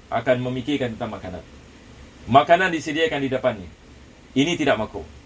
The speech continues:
Itu sebab dia balik kepada keadaan. Bilakah makruh kita melakukan salat apabila makanan disediakan?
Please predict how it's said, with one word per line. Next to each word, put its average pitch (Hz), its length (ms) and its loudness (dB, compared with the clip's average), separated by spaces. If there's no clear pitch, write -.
Itu 127 160 -4
sebab 143 240 4
dia 127 80 4
balik 131 320 2
kepada 131 160 -4
keadaan. 101 400 -4
Bilakah 151 560 2
makruh 143 480 2
kita 139 240 0
melakukan 139 480 0
salat 139 320 4
apabila 131 320 0
makanan 127 320 -4
disediakan? 131 560 -4